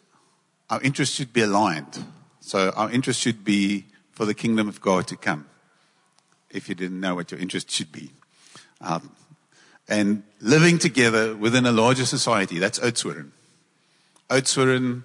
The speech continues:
South Africa, and the world. It is not a meeting on a Wednesday. See that it didn't say meeting on a Wednesday. <laughs> It, it's not, there's nothing of Wednesday in there.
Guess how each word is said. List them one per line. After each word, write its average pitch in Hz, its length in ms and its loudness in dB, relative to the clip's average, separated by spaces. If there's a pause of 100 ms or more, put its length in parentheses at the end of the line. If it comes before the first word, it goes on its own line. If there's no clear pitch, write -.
South 120 240 0
Africa, 107 640 2 (160)
and 107 160 -4
the 101 60 2
world. 80 300 -6 (1400)
It 151 100 2
is 143 160 0
not 135 160 2
a 147 40 0
meeting 127 320 0
on 120 80 0
a 117 60 0
Wednesday. 104 560 -6 (1600)
See 147 180 0
that 131 180 2
it 117 120 -2
didn't 127 280 2
say 101 300 2
meeting 98 420 0
on 90 100 -2
a 85 40 -2
Wednesday. 85 540 -10 (1300)
<laughs> 175 60 -6 (1160)
It, 120 280 0
it's 123 180 -4
not, 113 240 0
there's 113 160 0
nothing 135 300 4
of 110 160 -2
Wednesday 113 400 2
in 131 100 0
there. 82 300 -4